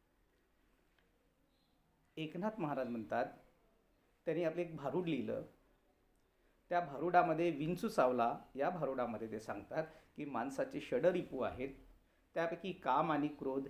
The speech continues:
हे दोन असे शत्रू आहेत की ते माणसाला राक्षस बनवतात. म्हणजेच ज्या माणसामध्ये काम, क्रोध,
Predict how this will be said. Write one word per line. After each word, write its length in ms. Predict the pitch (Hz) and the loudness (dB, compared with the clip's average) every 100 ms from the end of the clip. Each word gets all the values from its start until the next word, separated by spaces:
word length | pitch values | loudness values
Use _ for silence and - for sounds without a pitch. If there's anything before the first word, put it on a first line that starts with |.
| - | -6
हे 120 | 120 | -6
दोन 320 | 113 120 196 202 | -4 -2 0 0
असे 180 | - | -4
शत्रू 340 | 151 127 - 113 | -6 -6 -4 -2
आहेत 280 | 104 117 139 - - _ | -2 -4 -12 -18 -20 _
की 80 | 147 | -10
ते 160 | 165 | -8
माणसाला 440 | 180 135 113 131 147 | -6 -6 -4 -2 -2
राक्षस 400 | 104 - 127 104 | -4 -6 -8 -8
बनवतात. 440 | 98 90 - - - - _ _ _ _ _ _ _ _ _ _ _ _ | -8 -10 -10 -14 -14 -20 _ _ _ _ _ _ _ _ _ _ _ _
म्हणजेच 440 | 165 165 139 139 - _ _ _ _ 113 | -4 -4 -4 -8 -14 _ _ _ _ -2
ज्या 160 | 156 | 0
माणसामध्ये 520 | 190 180 170 165 160 170 | 0 -2 -4 -4 -4 -4
काम, 460 | - 123 110 107 | -4 -4 -4 -8
क्रोध, 420 | - - 131 107 | -8 -6 -6 -6